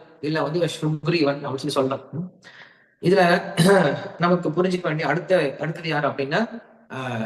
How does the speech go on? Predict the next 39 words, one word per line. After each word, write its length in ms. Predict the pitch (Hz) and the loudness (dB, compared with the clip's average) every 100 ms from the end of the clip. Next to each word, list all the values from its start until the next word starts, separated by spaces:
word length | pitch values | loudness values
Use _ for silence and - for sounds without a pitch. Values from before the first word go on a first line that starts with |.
| 113 | 0
ஜிக்ஞாசு. 480 | 185 180 202 156 - | 0 4 4 4 4
ஜிக்ஞாசு 560 | 135 170 170 190 170 160 | 2 0 2 2 2 2
யாரு 160 | 139 | 0
அப்படின்னா, 580 | 131 131 135 170 226 - - - | -2 0 2 2 2 -2 -12 -2
சனத்குமாரர்கள். 720 | 175 196 - 160 139 131 139 - - 160 - - _ _ - 165 | 0 0 0 2 4 4 0 -2 -10 -18 -18 -20 _ _ -6 0
சுயம் 260 | 175 202 | 2 2
ஞானி 640 | 175 147 160 180 180 151 143 | 2 4 4 4 4 2 0
அப்படிங்கிறது 380 | 127 160 156 135 | -6 -4 0 2
யார் 360 | 139 156 135 | 4 2 -2
அப்படின்னா, 380 | 110 160 175 147 151 | -4 -4 -4 -4 -2
சௌனக்-, 360 | 147 156 151 | -2 -2 -4
ஆ, 180 | 139 127 127 | -6 -4 -6
சு-, 180 | 156 143 | -6 -2
ஆ, 40 | 147 | -2
சுக-, 300 | 135 147 147 | 0 -2 -2
சுத்த 260 | 165 170 | 0 0
கோஸ்வாமி, 540 | 165 147 139 139 139 139 | 4 4 4 0 -2 -4
சுப 160 | 147 147 | -4 -2
கோ-, 220 | 143 135 - 147 | 0 -2 -4 -2
சுபதேவ 380 | 156 143 139 | 2 2 2
கோஸ்வாமின்ற 480 | 135 131 139 127 135 | 2 0 -2 -2 -4
போன்ற 560 | 135 131 156 220 - - - _ | -4 -2 2 2 -2 -12 -20 _
உயர்ந்த 380 | 139 147 147 156 | -2 -2 -2 -2
மகாத்மாக்கள். 600 | 139 143 135 127 117 120 - - 165 - _ - _ - | 0 0 -2 -4 -6 -8 -10 -16 -16 -18 _ -20 _ -4
So 160 | 190 | 2
நாம 200 | 180 214 | 4 6
எல்லாம் 180 | 220 220 | 6 6
எப்படிதான் 340 | 190 180 185 165 | 4 2 4 4
இருக்கோம்? 280 | 143 151 | 2 0
பகவான் 300 | 127 180 180 | 2 4 4
எதுக்கு, 340 | 165 147 170 143 | 4 0 -2 -4
எதுக்கு 200 | 156 165 | -4 0
தான் 140 | 165 | 0
வரோம் 140 | 143 139 | 0 0
அப்படின்னா, 240 | 139 180 | -2 -2
ஒண்ணு 200 | 147 180 | -4 -4
கஷ்டத்தை 420 | 151 - 202 185 | -4 -2 -2 0
போக்குறதுக்காக 580 | 156 147 139 - 143 160 | -2 -2 -4 -2 -2 -2
வரோம், 320 | 139 147 - | -2 -2 -4